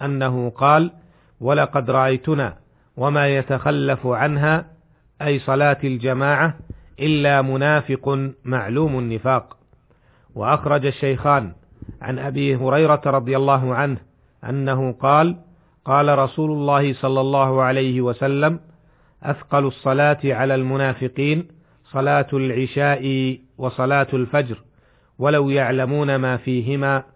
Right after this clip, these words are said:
لأتوهما ولو حبوا'". وأخرج ابن خزيمة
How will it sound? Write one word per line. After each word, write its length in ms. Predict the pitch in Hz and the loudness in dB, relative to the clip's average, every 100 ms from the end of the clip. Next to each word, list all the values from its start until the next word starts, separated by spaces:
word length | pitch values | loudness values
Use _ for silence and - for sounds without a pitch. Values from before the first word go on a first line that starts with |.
| _ _ _ | _ _ _
لأتوهما 1000 | 123 127 131 120 127 117 113 139 135 123 | -4 -2 -2 -2 -2 -2 -4 -2 -2 -2
ولو 360 | 117 139 131 113 | 0 0 0 -2
حبوا'". 400 | - 127 123 92 - _ _ _ _ _ _ _ _ _ - | -6 -2 -2 -4 -10 _ _ _ _ _ _ _ _ _ -10
وأخرج 460 | 120 151 - 147 | -2 -2 2 2
ابن 240 | 143 123 131 | 2 -2 -4
خزيمة 800 | 131 123 147 151 143 143 143 | -2 -2 0 0 0 0 0